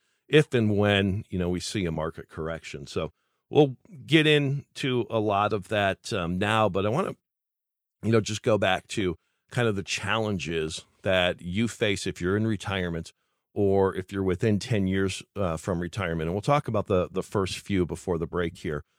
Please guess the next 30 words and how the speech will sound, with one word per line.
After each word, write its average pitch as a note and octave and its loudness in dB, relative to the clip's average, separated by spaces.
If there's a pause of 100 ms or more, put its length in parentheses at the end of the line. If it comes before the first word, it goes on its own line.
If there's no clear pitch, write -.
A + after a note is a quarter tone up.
(300)
But A#2+ 6
if - -2
you're A#2+ 4
in G#3+ 4
retirement, F#2+ 0
clearly B2+ 2
you G2 2
know F#2+ 4
your E2+ 0
paycheck D#2+ -6
is C2+ -10
gone. E2+ -12
If F#2 -4
you're F2+ -2
nearing A2+ 0
retirement, D#2+ -6 (360)
and F2+ -4
it - -8
may F2+ 0
be F2+ -4
five E2+ 0
years, D#2+ -4
seven E2 -2
years, D#2 -4
ten D#2+ -4
years, D#2+ -6 (100)
uh, D2+ -6
what D2+ -6
have G#2 0
you, E2 -2